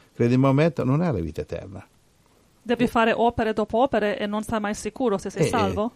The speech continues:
Speaker 1: eh, eh, scusa, opera dopo opera, ma è Dio che ti dà la possibilità di fare le opere, quindi è, è Dio che ti dà i soldi, quindi uno dà molti soldi, quindi lui fa più, più opere buone.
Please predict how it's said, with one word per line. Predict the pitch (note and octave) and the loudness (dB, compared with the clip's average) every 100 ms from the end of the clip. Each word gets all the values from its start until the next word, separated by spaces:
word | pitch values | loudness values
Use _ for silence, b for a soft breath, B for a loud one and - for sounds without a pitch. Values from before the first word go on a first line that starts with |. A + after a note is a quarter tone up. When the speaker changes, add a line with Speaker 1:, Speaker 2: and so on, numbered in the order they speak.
| _ | _
Speaker 1:
eh, | - | -10
eh, | G2+ | -8
scusa, | - F3 A2 A#2+ | 4 6 8 4
opera | A#2+ A#2 | 2 -2
dopo | G#2+ - C3 | -2 0 0
opera, | A#2 G2+ | 0 -2
ma | F#2+ G#2+ | -2 0
è | G2+ | 0
Dio | F#2 A#2+ D3 | 4 8 8
che | B2+ G2+ | 6 0
ti | G2 | 0
dà | G2 | 0
la | G2 | -2
possibilità | - F#2+ G#2 F#2+ G2+ | -2 -4 -2 -2 -2
di | F#2+ F2+ | -2 -4
fare | F2+ | -4
le | F2+ | -2
opere, | F#2 F2 - F2 | -2 -2 -6 -4
quindi | G#2+ G#2 | 0 2
è, | F#2+ - b b b | 2 0 b b b
è | F#2+ | -2
Dio | F#2+ C#3+ | 4 4
che | B2+ | 4
ti | G2+ | 2
dà | G2 G2 F#2+ | 2 2 2
i | F#2 | 0
soldi, | - G#2 F#2+ E2+ F2+ F2 | 2 6 6 4 -4 -2
quindi | G#2 G2 | 0 0
uno | G2+ A2+ G2 b b b | 2 2 0 b b b
dà | G#2+ F#2+ | -4 0
molti | G2 A2 A2+ | 4 4 4
soldi, | G2+ A2+ A2 A2 A#2 B2 A2 | 2 6 6 6 6 4 2
quindi | G2 F#2+ F#2+ | -2 0 0
lui | G2 G2 | 0 0
fa | F#2 | -2
più, | F#2 F#2 | -6 -10
più | - G2 | -6 -2
opere | F#2 F#2 F#2 | -2 -2 -4
buone. | F2 G2+ F2 E2 | 2 2 2 -4